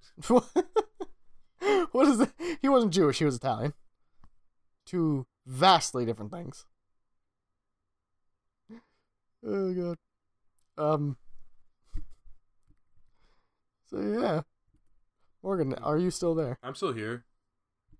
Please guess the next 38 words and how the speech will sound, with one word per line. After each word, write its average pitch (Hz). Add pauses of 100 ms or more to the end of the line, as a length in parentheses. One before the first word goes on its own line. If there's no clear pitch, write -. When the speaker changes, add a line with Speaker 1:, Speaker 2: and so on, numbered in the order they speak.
Speaker 1:
Okay. 156 (580)
I -
wasn't 165
sure 170
if 160
you 165
were, 156
like, 151
waiting 143
for 151
me 147
to 143
wrap 123
up 127
that 117
joke 127
Speaker 2:
Well, 180 (100)
Speaker 1:
or 127
the 123
Speaker 2:
no, 214
it's 220
Speaker 1:
episode. 117
Speaker 2:
okay. 139
Le-, 151
what 160
do 165
you, 160
what, 156
le-, 151
keep 147
going. 104
Let's 117
f-, 127
see 127
where 123
this 120
joke 131
goes. 85